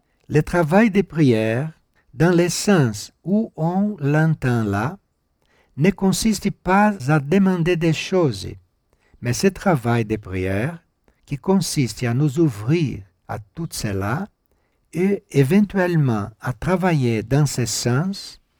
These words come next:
serait plutôt un état de réceptivité, réceptivité inconditionnelle et sans rien de mental qui intervienne à ce moment-là.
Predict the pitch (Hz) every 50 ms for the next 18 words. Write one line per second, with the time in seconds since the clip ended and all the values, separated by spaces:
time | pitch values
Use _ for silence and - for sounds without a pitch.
0 | _ _ _ _ - - - 151 147 147 196 185 - - 226 233 214 - _ -
1 | 170 165 165 185 202 196 - _ _ _ _ _ _ _ _ _ _ _ _ _
2 | _ _ _ _ _ - 156 160 165 165 180 190 185 - _ - 175 180 196 202
3 | 196 151 165 156 123 165 165 - - - 202 208 190 _ - - 180 160 170 151
4 | - - 107 90 90 - - _ _ _ _ _ _ _ _ _ _ _ _ _
5 | _ _ _ _ - - 135 - - - 208 190 - - 196 180 151 156 143 -
6 | - 143 143 147 165 - - - 196 214 208 - - 170 160 143 139 127 - -
7 | - 107 107 107 110 123 147 185 202 202 - _ _ _ _ _ _ _ _ _
8 | _ _ - 147 156 - - - 190 196 170 165 170 170 165 170 190 226 208 208
9 | 202 190 185 185 180 170 - - 135 135 139 147 151 151 - _ _ _ _ _
10 | _ - 147 143 139 - - 139 131 113 117 107 110 127 135 143 151 156 160 160
11 | - - 127 - - - 139 135 127 123 120 113 110 98 87 76 73 73 -